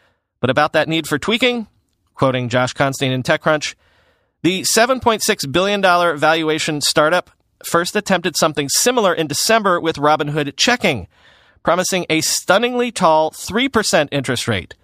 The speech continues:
But the product turned into a P R disaster when the Securities Investor Protection Corporation that was supposed to insure users' funds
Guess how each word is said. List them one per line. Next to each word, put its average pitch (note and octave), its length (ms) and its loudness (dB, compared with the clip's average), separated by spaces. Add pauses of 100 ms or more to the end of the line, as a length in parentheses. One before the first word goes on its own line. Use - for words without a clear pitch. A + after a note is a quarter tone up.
(480)
But - 100 -2
the C3+ 80 -4
product F3 340 2
turned E3 280 0
into D3+ 260 -2
a C3 80 0
P F3 160 -2
R E3 140 2
disaster D#3+ 460 0
when C#3 160 0
the C3 60 -2
Securities G3+ 480 -2
Investor D#3+ 460 0
Protection F3+ 500 -2
Corporation E3 640 0 (480)
that C#3+ 220 0
was D3+ 260 -4
supposed - 640 0
to E3 240 0 (100)
insure D#3 680 0 (340)
users' B2 420 0
funds A#2 360 0